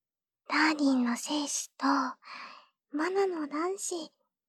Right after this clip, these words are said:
ちゃんと出会えたかな。マナの中にいっ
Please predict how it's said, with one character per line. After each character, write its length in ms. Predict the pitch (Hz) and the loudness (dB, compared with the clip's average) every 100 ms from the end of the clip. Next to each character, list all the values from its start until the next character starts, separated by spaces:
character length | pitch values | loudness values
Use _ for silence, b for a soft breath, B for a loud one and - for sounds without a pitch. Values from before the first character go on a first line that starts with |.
| _ _ | _ _
ち 100 | - | -4
ゃ 100 | 339 | -4
ん 60 | |
と 160 | 339 370 | 0 0
出 80 | 359 | 0
会 80 | 359 453 | 0 0
え 40 | |
た 140 | 480 381 | -4 -8
か 180 | - 294 | -10 -8
な。 380 | 320 349 311 - _ _ _ _ _ _ _ _ _ _ _ _ _ _ | -2 0 -2 -8 _ _ _ _ _ _ _ _ _ _ _ _ _ _
マ 160 | 302 320 | -6 -2
ナ 140 | 320 | 0
の 140 | 302 277 | 0 0
中 320 | 277 302 320 | 0 -2 -4
に 180 | 294 | -6
い 20 | |
っ 20 | 277 | -8